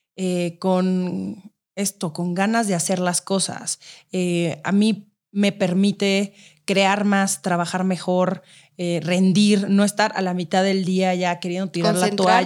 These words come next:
Speaker 1: toalla. Exacto, concentrada, de buen humor. O sea, ¿cómo cuando estás mal del estómago o cuando te duele algo, cuando tienes gastritis o todos estos problemas que ya mencionábamos,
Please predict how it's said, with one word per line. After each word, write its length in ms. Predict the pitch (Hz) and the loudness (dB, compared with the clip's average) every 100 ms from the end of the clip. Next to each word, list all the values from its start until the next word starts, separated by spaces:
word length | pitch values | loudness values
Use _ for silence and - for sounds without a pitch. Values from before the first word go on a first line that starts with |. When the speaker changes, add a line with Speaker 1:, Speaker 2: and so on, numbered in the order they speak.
| 190 | 2
Speaker 1:
toalla. 140 | 185 | -2
Exacto, 520 | - - - 208 - 156 | -2 -6 -6 -8 -10 -10
concentrada, 760 | 180 170 180 175 190 190 185 - - - | -8 -6 -6 -2 -2 0 -4 -8 -18 -4
de 120 | 196 | 2
buen 260 | 190 214 220 | 4 4 6
humor. 460 | 214 202 196 196 - | 6 6 4 0 -6
O 200 | - - | -16 -8
sea, 180 | 214 | -6
¿cómo 480 | - 240 254 285 277 - - - - _ _ _ _ _ _ | 2 4 4 4 0 -6 -20 -20 -20 _ _ _ _ _ _
cuando 720 | 220 214 202 202 202 196 - - | 2 4 6 6 6 4 0 -8
estás 480 | - 185 - 214 - - - | -6 -2 0 0 0 -4 0
mal 300 | 208 208 208 | 2 4 2
del 140 | 208 | 0
estómago 600 | 185 - 190 180 175 175 | -2 -2 -2 0 0 0
o 140 | 156 165 | 0 -2
cuando 420 | 175 175 175 170 | -2 -2 -2 -2
te 140 | 180 | -2
duele 400 | 165 185 196 196 | 0 0 2 2
algo, 280 | 190 185 185 | 0 0 -2
cuando 200 | 180 170 | 0 -2
tienes 280 | 170 190 202 | 0 -2 0
gastritis 520 | 185 160 175 175 151 | -2 -4 -6 -6 -6
o 60 | 165 | -4
todos 180 | 190 185 | -4 -4
estos 160 | - | -6
problemas 400 | - 170 170 180 | -4 -2 0 -2
que 80 | - | -2
ya 80 | 175 | -2
mencionábamos, 760 | 185 180 160 165 170 170 240 | -2 -2 0 0 2 0 -2